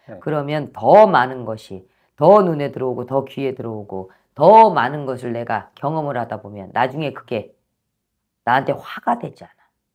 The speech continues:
Speaker 1: 네.
Speaker 2: 아시겠죠?
Speaker 1: 네.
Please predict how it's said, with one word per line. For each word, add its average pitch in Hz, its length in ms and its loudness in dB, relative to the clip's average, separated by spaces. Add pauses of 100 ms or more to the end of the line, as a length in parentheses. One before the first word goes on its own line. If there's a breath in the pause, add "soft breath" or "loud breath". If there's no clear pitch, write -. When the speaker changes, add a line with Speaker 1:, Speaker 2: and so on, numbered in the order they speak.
(1160)
Speaker 1:
네. 92 280 -20 (440)
Speaker 2:
아시겠죠? 104 680 -18
Speaker 1:
네. 98 200 -18